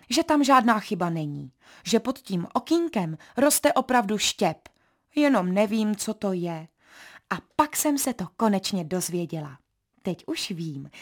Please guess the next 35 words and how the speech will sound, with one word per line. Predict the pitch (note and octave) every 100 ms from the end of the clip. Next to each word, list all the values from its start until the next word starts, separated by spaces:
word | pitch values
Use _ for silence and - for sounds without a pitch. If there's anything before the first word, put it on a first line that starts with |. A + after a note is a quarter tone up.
| - -
že | E3+ E3+
štěp | - - - D4+ G3 - - -
je | D#3+
něco | E3+ F3 -
jako | F#3+ F3+ F3+ - -
očkování. | F3+ - - A3 F#3 E3 D#3 D3 D3 - _ _ -
Hm, | C4 B3+ D#4 -
ale | F3+ F3
ne, | D#3+ D3+ D3+
že | D#3
jdete | G3 F#3 E3 F3+
k | F3+
doktorovi | E3 - F3+ F3 E3 -
a |
ten | - F#3
vám | F3+ E3+
píchne | D#3+ F3+ F#3+ F3
nějakou | E3+ E3+ D#3+ E3+ -
injekci. | E3+ E3 - - D#3 C#3+ _ - - -
To | -
se | E4 E4+
prostě | E4+ D#4 -
na | D4
nějaký | C#4 C#4+ C#4+ C#4+ F3+
strom | - - B3+ B3+ C#4 C#4 -
nebo | A3+ F#3
na | D#3+ E3
keř | - A#3+ C4 - - -
přidělá | - G#3 G3+ G3 E3 D3 -
pupen | A#3+ A#3 F3
jiného | D#3+ C#3 D#3+ E3 E3+ F#3+
stromu | - - G#3 G3+ A3 A#3 - -
a | -
tím | E3+ - G3
dojde | F#3+ F#3 E3+